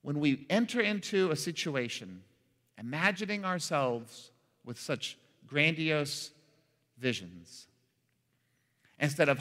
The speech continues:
humbly seeing who we are. We can try to create a social cistern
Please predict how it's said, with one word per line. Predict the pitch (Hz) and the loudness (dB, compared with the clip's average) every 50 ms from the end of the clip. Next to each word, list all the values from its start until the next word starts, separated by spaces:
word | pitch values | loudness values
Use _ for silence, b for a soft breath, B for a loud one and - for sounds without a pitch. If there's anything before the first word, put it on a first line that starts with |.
| - | 2
humbly | - 185 202 226 226 196 196 160 139 131 123 | 2 4 4 4 4 4 2 2 2 0 0
seeing | 117 - - 139 120 110 110 110 110 110 110 104 113 | -2 -6 -6 -6 -4 -2 -2 -2 -2 -4 -6 -8 -6
who | 135 127 | -6 -6
we | 117 120 117 104 | -4 -4 -4 -4
are. | 98 - - - - - _ _ _ _ _ _ _ _ _ _ _ _ _ _ _ _ _ _ _ _ _ _ _ _ _ _ _ _ _ _ _ _ _ _ _ _ _ _ _ _ _ _ _ _ _ _ _ _ _ _ _ _ _ _ _ _ _ _ _ _ _ _ _ _ _ _ _ _ _ _ _ _ _ _ _ _ _ - | -4 -8 -12 -20 -20 -20 _ _ _ _ _ _ _ _ _ _ _ _ _ _ _ _ _ _ _ _ _ _ _ _ _ _ _ _ _ _ _ _ _ _ _ _ _ _ _ _ _ _ _ _ _ _ _ _ _ _ _ _ _ _ _ _ _ _ _ _ _ _ _ _ _ _ _ _ _ _ _ _ _ _ _ _ _ -2
We | - 160 | 0 0
can | 160 160 180 165 | 4 4 2 2
try | 143 - 190 180 185 | 4 6 8 8 8
to | 190 | 6
create | 180 - - 175 170 165 165 165 | 4 0 0 4 4 4 6 6
a | - 143 147 | 6 4 4
social | 143 - - 202 196 202 180 - - 170 131 | 4 4 0 2 2 2 2 2 2 0 0
cistern | - - - 127 110 - - - 85 78 58 62 | -2 -4 -4 -4 -4 -4 -6 -6 -10 -12 -14 -16